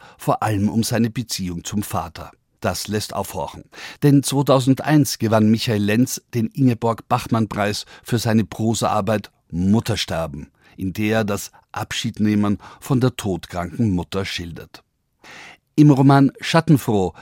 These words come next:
nennt denn auch Lenz mehrfach dieses Prosastück und die Mutterfigur ist auch hier präsent. Die dritte Ebene von Schattenfroh beschreibt Macht- und Kriegsverhältnisse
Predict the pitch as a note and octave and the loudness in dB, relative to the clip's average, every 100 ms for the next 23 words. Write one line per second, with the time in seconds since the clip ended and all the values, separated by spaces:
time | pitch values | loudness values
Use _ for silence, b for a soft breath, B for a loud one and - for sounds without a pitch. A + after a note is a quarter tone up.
0 | B G#2+ C3 C3 C3 F#2 A#2+ A2+ A2 A2+ | B 2 4 4 0 0 -4 0 0 0
1 | A2+ A2+ A#2 - A#2+ B2 A#2 A#2+ - A2 | -2 0 0 -4 -6 -6 -6 -6 -4 -2
2 | A2 A#2 - C3 A#2 - b b - A2 | -2 -2 -4 -6 -6 -16 b b 0 0
3 | - - F#2+ E2 _ G2 A#2+ - F#2 - | 0 -6 -6 -6 _ 0 0 0 -2 -4
4 | - G#2+ F#2+ G#2 G#2 G2 b _ - D3 | -12 -10 -4 -2 -2 -4 b _ -6 -6
5 | - - F2 - G#2 E2+ C2+ - - _ | -6 -8 -8 -6 -6 -6 -12 -18 -20 _
6 | _ _ B B B B B _ - B2+ | _ _ B B B B B _ -4 -4
7 | - - E3 D3+ A2 G#2 G#2+ G#2+ - A2 | -4 -4 0 0 0 0 0 -2 -2 -2
8 | G#2 A2+ A2+ B2+ - B2 A#2+ B2+ - A#2+ | -2 -4 -2 -4 0 -2 -2 -4 -4 -6
9 | - - A2+ B2 - - B2+ A2+ - A#2+ | -6 -2 0 0 -10 -4 -4 -4 -4 -4
10 | - - A#2 A#2 A#2 C3+ A#2+ C3 | -4 -4 -2 -2 0 0 2 0